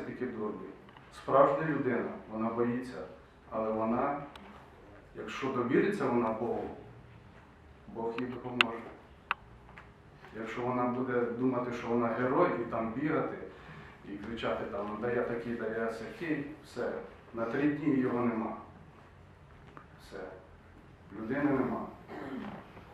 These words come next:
Хочеш вижити, довірся Богу. Не хочеш, все, тебе не вистачить. Мене здивувало ще, е, от я приїхав вже другий раз,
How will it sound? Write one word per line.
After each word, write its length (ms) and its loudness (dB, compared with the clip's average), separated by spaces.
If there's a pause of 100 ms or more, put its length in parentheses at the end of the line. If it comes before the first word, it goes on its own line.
Хочеш 380 6
вижити, 600 2 (1040)
довірся 440 2
Богу. 400 0 (180)
Не 140 -6
хочеш, 560 0 (640)
все, 160 -8
тебе 340 0
не 80 4
вистачить. 500 -4 (1040)
Мене 220 4
здивувало 540 6
ще, 220 4
е, 160 4 (360)
от 160 -2
я 80 4
приїхав 540 2
вже 160 0
другий 320 0
раз, 320 4